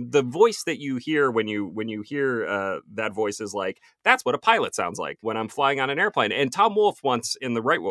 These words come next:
in the right stuff, he described it as the drawl of the most righteous of all the possessors of the right stuff, Chuck Yeager, right? It's an invocation of righteousness, this, this idea. Also, it's worth noting that the Hangman,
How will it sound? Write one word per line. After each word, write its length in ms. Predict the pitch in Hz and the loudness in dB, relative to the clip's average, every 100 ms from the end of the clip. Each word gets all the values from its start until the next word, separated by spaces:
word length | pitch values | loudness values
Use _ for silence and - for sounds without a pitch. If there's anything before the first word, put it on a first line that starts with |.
| - | -4
in 140 | 107 107 | -4 0
the 40 | |
right 160 | 123 175 | 0 0
stuff, 200 | - 87 | -4 -6
he 80 | 107 | -6
described 440 | 104 - 156 151 | -8 0 2 4
it 120 | 117 - | 0 0
as 400 | 104 101 95 95 | -2 0 -2 -6
the 160 | - 113 | -4 -4
drawl 560 | 101 120 127 147 143 | -2 0 2 0 -2
of 100 | 101 | -4
the 80 | 107 | -4
most 240 | 107 107 | -2 -4
righteous 540 | 104 110 127 - 123 - | -2 -2 -2 -4 -6 -4
of 120 | 95 | -2
all 320 | 107 123 127 | -2 -2 -2
the 100 | 117 | -6
possessors 560 | 117 110 120 110 101 90 | -10 -6 -4 -4 -6 -6
of 120 | 92 | -6
the 80 | 90 | -4
right 220 | 95 92 | -4 -4
stuff, 280 | - 69 - | -8 -12 -12
Chuck 240 | - 131 - | -4 -4 -4
Yeager, 480 | 107 104 92 - - _ | -4 -4 -4 -10 -16 _
right? 260 | 82 104 117 | -4 -4 -2
It's 160 | 170 165 | -4 0
an 240 | 170 160 - | -2 -2 -4
invocation 800 | 226 240 202 - 165 151 147 113 | -4 0 -2 -2 -4 -4 -4 -4
of 220 | 117 107 | -2 0
righteousness, 800 | 104 107 - 98 85 69 - - | 2 0 -2 -10 -10 -10 -10 -10
this, 300 | 110 101 - 104 | -8 -8 -8 -6
this 240 | 104 - - | -6 -6 -4
idea. 260 | 104 131 - - - | 0 0 0 -4 0
Also, 380 | 233 226 165 | 2 4 2
it's 220 | 139 147 - | 2 -2 -2
worth 220 | 190 - | -4 -2
noting 300 | 151 139 117 | 0 0 0
that 180 | 107 - | -2 -2
the 60 | |
Hangman, 560 | 104 170 156 107 101 | -4 -4 0 2 0